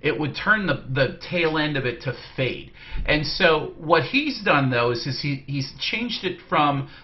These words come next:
um, he's changed it from, from the head to add in three different types more,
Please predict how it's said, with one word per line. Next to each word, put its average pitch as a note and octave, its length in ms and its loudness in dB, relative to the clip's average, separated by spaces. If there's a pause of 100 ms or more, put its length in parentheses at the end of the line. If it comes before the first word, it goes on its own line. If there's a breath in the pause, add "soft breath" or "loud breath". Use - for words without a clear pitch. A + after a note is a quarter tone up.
(120)
um, A#2 540 4
he's C3+ 200 0
changed G3 440 -2
it F3+ 140 -2 (120)
from, D3 420 2 (240)
from D#3+ 220 4
the C3+ 100 4
head D#3 420 0 (360 loud breath)
to C#3+ 380 0 (100)
add D#3+ 280 2
in C3 440 -2
three E3+ 180 -2
different C#3+ 360 -4
types - 400 -2
more, B2+ 460 0